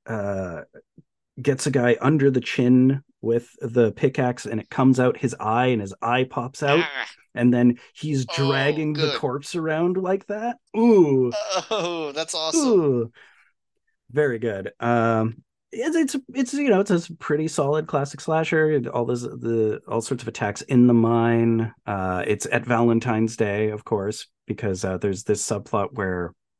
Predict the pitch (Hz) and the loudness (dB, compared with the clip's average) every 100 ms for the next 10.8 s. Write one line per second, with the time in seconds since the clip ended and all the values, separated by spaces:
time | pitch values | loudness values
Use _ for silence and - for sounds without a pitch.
0 | - 101 98 - 107 101 92 - 107 113 | -6 -6 -6 -6 -4 -4 -2 -2 -2 0
1 | 113 110 - 104 95 98 95 98 98 98 | 0 0 -2 -2 -2 -4 -4 -4 -4 -2
2 | 98 95 - 98 92 90 - _ _ _ | -2 -4 -6 -6 -6 -8 -14 _ _ _
3 | _ _ _ _ _ - 101 92 85 - | _ _ _ _ _ -8 -6 -6 -8 -6
4 | - 117 113 117 131 135 127 120 - 123 | -2 -2 0 0 2 4 4 2 0 0
5 | 113 107 107 107 117 98 95 - - 113 | 0 0 -2 -4 -6 -6 -8 -12 -4 -4
6 | 113 _ _ - 113 110 101 110 104 104 | -4 _ _ -14 -6 -4 0 -2 -2 -2
7 | 101 101 - 95 90 90 - 104 104 101 | -2 -4 -4 -6 -6 -6 -4 -2 0 0
8 | 104 104 113 117 110 - 117 113 110 113 | 0 2 2 0 -2 -4 -4 -2 -2 -2
9 | 110 110 98 98 117 120 127 131 139 139 | 0 -2 -4 -8 -8 -6 -4 -2 0 0
10 | 139 151 143 147 151 160 180 190 | 0 -2 -2 -2 -4 -4 -4 -6